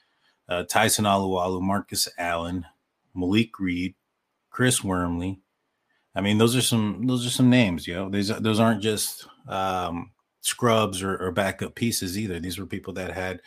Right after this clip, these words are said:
significant roles on the defense. And so I think that, you know, we might be looking at a, at a huge change and some significant loss on the defense,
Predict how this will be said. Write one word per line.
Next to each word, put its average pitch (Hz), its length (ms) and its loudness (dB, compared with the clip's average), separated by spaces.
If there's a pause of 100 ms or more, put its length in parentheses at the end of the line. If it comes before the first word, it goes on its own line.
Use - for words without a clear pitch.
(360)
significant 107 680 4
roles 101 380 2
on 92 120 2
the 87 80 -2
defense. 85 460 -8
And 87 120 -4
so 90 160 -4
I 92 100 -2
think 104 280 -4
that, 95 240 -2 (500)
you - 80 -8
know, 95 120 -2
we 104 120 2
might 110 220 2
be 107 100 -2
looking 101 400 -2
at 95 140 -2
a, 92 200 -6
at 92 120 -6
a 90 40 -4
huge 110 540 -4
change 95 680 -2
and 90 240 -8
some - 160 -8
significant 90 500 -6
loss 92 280 -2
on 90 100 -6
the 85 60 -4
defense, 95 460 -2